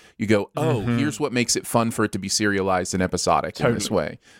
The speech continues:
Speaker 1: Um, and so I really did enjoy that. Uh, I loved the, I already mentioned the belaboring, uh,
Speaker 2: <laughs>
Speaker 1: pun, but I love it not just for the pun, but it's one of those great sins where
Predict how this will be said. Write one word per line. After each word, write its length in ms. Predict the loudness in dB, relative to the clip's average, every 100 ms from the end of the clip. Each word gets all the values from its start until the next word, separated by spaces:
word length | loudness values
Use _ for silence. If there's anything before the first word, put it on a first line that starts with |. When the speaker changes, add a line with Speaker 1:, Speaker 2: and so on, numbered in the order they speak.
| _
Speaker 1:
Um, 520 | -2 0 2 0 -2 -2
and 140 | -2
so 100 | 0
I 40 | 0
really 300 | 0 -2 0
did 400 | 0 0 -2 -4
enjoy 440 | -2 -2 0 0 0
that. 440 | 0 0 -2 -6 -18 _ _ _
Uh, 400 | -2 0 0 -2 -2
I 100 | -2
loved 640 | -2 0 0 -2 -4 -6
the, 460 | -2 0 2 2 0
I 100 | 0
already 320 | 0 0 0 0
mentioned 560 | -2 0 0 0 0
the 180 | 0 0
belaboring, 1500 | 0 0 0 2 2 0 0 -2 -6 0 2 2 2 0 0
uh, 480 | -2 -2 0 0 0
Speaker 2:
<laughs> 40 | -2
Speaker 1:
pun, 540 | 0 0 0 -2 0
but 120 | 0
I 100 | 0
love 260 | -2 -2 -2
it 120 | -4
not 200 | -2 -2
just 160 | -4 -2
for 100 | -2
the 80 | 0
pun, 220 | 0 0
but 100 | 0
it's 120 | 0
one 120 | -2
of 60 | 0
those 160 | -2 0
great 240 | -2 -2
sins 420 | 0 2 2 -2
where 520 | -2 0 2 2 0